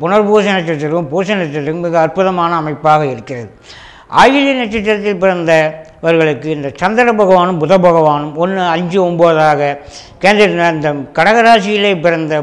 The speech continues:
புனர்பூசம், பூசம், ஆயில்ய நட்சத்திரத்தில் பிறந்தவர்களுக்கு ஏற்றம் தரக்கூடிய ஏற்றமிகு நாளாக இந்த நாள் அமைகிறது. மகம், பூரம், உத்திர நட்சத்திரத்தில் பிறந்த சிம்மராசி நேயர்களே, முன்பு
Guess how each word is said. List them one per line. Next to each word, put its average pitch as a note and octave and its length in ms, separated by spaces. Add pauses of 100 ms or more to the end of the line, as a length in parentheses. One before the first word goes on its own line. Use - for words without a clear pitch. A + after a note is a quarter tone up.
புனர்பூசம், F3 680
பூசம், F#3 360 (120)
ஆயில்ய A#3+ 320
நட்சத்திரத்தில் F3 320
பிறந்தவர்களுக்கு D#3 600 (500)
ஏற்றம் G#3 400
தரக்கூடிய F3 460 (120)
ஏற்றமிகு G#3+ 540
நாளாக D3 440 (300)
இந்த C#3+ 120 (100)
நாள் C#3 160 (100)
அமைகிறது. A#2+ 500 (1300)
மகம், F3+ 280 (480)
பூரம், F#3 380 (200)
உத்திர B3 260
நட்சத்திரத்தில் F#3+ 600
பிறந்த E3+ 340
சிம்மராசி E3+ 580
நேயர்களே, C3+ 440 (2750)
முன்பு A3 260